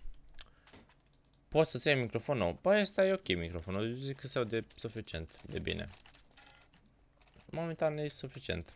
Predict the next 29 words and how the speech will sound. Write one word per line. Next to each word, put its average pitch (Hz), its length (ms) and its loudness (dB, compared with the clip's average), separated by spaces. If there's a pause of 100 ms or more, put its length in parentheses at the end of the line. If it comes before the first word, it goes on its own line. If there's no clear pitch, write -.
(120)
Adică, 117 400 0 (100)
mai - 120 -2
mult 120 200 -2
nu-mi 87 160 -2
trebuie. 87 320 -4 (1400)
Și - 160 -10
când 104 120 0
o 101 40 2
să-mi 110 200 -4
iau, 117 100 0
mi 107 100 -2
iau 92 220 -2
cu 87 60 -10
staze 85 440 2
și - 160 -10
nebuni. 85 420 -6
Dar 151 200 8
nu, 170 200 4
e 139 140 2
ok. - 320 4
Pentru 90 220 -2
ce - 120 -8
fac 107 300 -2
eu, 127 240 0
e, 120 240 -2 (1040)
sunt 98 240 -4
mulțumit 95 340 -2
de 82 60 2
el. 85 140 2